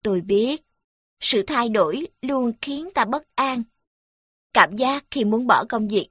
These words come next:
với đồng lương rẻ mạt, hoặc đã khiến ta chán ngấy, khi đối mặt với những bậc cha mẹ áp đặt, dứt bỏ một mối quan hệ,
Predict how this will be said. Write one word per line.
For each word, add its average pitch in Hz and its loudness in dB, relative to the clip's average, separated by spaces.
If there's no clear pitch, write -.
với 262 -2
đồng 220 0
lương 208 0
rẻ 196 0
mạt, 220 0
hoặc 208 6
đã 190 0
khiến 285 -8
ta 226 -2
chán 269 -2
ngấy, 285 0
khi 240 -2
đối 220 0
mặt 302 -2
với 262 -8
những 226 -2
bậc - -2
cha 226 -4
mẹ 160 -4
áp 311 -2
đặt, 226 2
dứt 320 -4
bỏ 190 2
một - -2
mối 254 -2
quan 254 -2
hệ, 185 -4